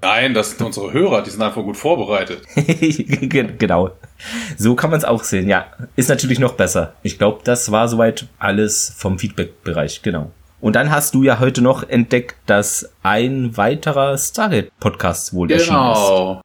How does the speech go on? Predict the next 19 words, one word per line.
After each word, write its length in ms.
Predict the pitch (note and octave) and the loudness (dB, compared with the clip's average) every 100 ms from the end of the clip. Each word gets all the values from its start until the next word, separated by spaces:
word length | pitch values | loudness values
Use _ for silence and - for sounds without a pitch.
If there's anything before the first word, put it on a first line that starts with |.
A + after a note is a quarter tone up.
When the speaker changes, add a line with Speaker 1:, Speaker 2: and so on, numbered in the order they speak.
| - | -12
Speaker 1:
Wenn 160 | G#2+ | -12
ich 80 | A2+ | -12
jetzt 200 | A#2+ - | -14 -14
grad 120 | - | -16
finde, 320 | - A#2 A2 G#2 | -10 -8 -8 -8
wie 80 | |
sie 220 | G#2+ A2 G#2 | -10 -8 -6
heißt. 580 | A#2 D#3+ - - - - - - | -6 -6 -12 -16 -20 -20 -18 -8
Ja, 220 | B2 C3 B2+ | -8 -8 -14
sie. 200 | B2+ B2+ | -14 -2
Genau, 260 | D#3 D#3+ C#3+ | 0 2 0
ich 100 | G3 | 0
weiß 200 | G#3+ G#3+ | 0 0
nicht, 100 | F#3+ | 0
ob's 160 | F#3 | -2
insgesamt 720 | - E3+ - B2 A#2 D3+ F#3 | -4 -4 -2 0 2 0 -2
ein, 300 | E3 E3+ D#3+ C3+ | -2 -2 -2 0
ähm, 480 | C#3+ C#3 C#3 C#3 C#3 | 2 4 2 0 -2
ein, 440 | C#3 C3+ C#3+ | -4 -6 -10